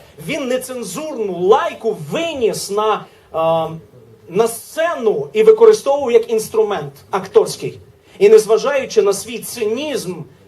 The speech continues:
він втратив дружину. І ось біль втрати надихнула його написати наступне. Парадоксом нашого часу є те, що ми маємо високі будівлі, але низький поріг терпимості.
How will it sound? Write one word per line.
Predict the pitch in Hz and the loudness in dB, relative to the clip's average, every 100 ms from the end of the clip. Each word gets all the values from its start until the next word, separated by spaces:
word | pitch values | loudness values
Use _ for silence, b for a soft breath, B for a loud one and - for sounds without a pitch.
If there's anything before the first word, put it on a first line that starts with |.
| - | 0
він | 190 | 2
втратив | 196 - 247 247 240 | 2 -2 -2 -4 -10
дружину. | 208 220 208 208 175 147 | -6 -4 -4 -6 -6 -10
І | 190 196 | -12 0
ось | 220 214 - - | 2 2 -6 -12
біль | 247 247 180 - | -10 -8 -10 -14
втрати | - 269 262 202 180 | -10 -8 -6 -6 -8
надихнула | 175 165 180 - 262 262 196 | -8 -6 -6 -6 -8 -4 -2
його | 170 156 147 226 | -2 -2 0 0
написати | 185 180 175 196 196 | -2 -4 -6 -6 -6
наступне. | 175 170 - 175 - 98 - _ _ _ _ _ _ _ _ | -6 -8 -8 -8 -10 -20 -20 _ _ _ _ _ _ _ _
Парадоксом | 175 190 190 247 - 202 175 B B - | 0 0 2 0 0 -2 -4 B B 0
нашого | 226 240 226 208 | 0 4 4 4
часу | 247 220 220 | 2 -2 -2
є | 196 202 | 4 4
те, | 262 269 269 B B | 4 -2 -4 B B
що | - - 220 | -8 2 2
ми | 240 | 4
маємо | 240 214 190 | 2 2 2
високі | 180 202 240 226 226 | 4 6 6 2 2
будівлі, | 196 240 285 254 196 - - | -4 -4 -6 -6 -6 -8 -6
але | 185 185 185 | -2 0 2
низький | 190 190 277 262 | 0 -2 -8 -2
поріг | 165 147 131 | 0 0 -4
терпимості. | - 165 - 220 208 - | -8 0 4 4 2 -12